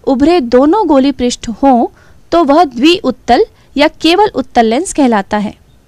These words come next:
यह किनारों की अपेक्षा बीच में मोटा होता है। हम केवल ऐसे लेंस की बात करेंगे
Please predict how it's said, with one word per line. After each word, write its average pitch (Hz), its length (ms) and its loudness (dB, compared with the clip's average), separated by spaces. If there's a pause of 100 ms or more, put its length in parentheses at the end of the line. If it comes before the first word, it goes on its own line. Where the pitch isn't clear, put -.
(380)
यह 370 120 4
किनारों 277 460 0
की 339 140 -4
अपेक्षा 277 420 0
बीच 233 340 -4
में 311 180 0
मोटा 247 300 0
होता 202 300 -6
है। 208 220 -8 (880)
हम 392 220 0
केवल 349 280 2 (140)
ऐसे 254 260 0
लेंस 277 280 0
की 254 120 -4
बात 202 260 -4
करेंगे 214 380 -4